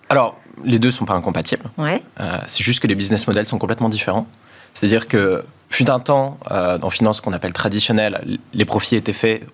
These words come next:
Speaker 1: en opérant un service financier. C'est-à-dire que j'ai mes serveurs, je sécurise ces serveurs et je promets à l'utilisateur, voilà, d'être digne de confiance,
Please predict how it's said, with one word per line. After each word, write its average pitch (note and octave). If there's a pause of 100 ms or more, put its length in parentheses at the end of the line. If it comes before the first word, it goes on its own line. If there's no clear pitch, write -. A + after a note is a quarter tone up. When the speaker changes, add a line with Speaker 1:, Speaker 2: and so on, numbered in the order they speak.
Speaker 1:
en F#2+
opérant A2+
un G2+
service F2+
financier. G2+ (520)
C'est-à-dire -
que D#2+
j'ai G#2
mes G2
serveurs, F#2+
je G2+
sécurise G#2
ces -
serveurs G2 (240)
et G#2+
je F2+ (240)
promets G#2
à -
l'utilisateur, F#2+
voilà, F#2+
d'être F2
digne G#2+
de F#2+
confiance, -